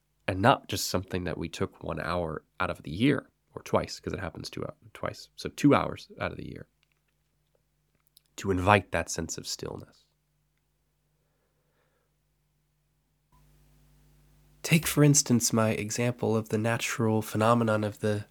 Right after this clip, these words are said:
night sky. It is so difficult to find an untainted version of that.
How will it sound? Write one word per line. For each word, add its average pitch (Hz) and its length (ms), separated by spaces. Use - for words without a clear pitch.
night 113 240
sky. 127 600
It 139 240
is 127 160
so 139 560
difficult 127 540
to 104 100
find 104 800
an 98 160
untainted 110 920
version 120 440
of - 140
that. - 300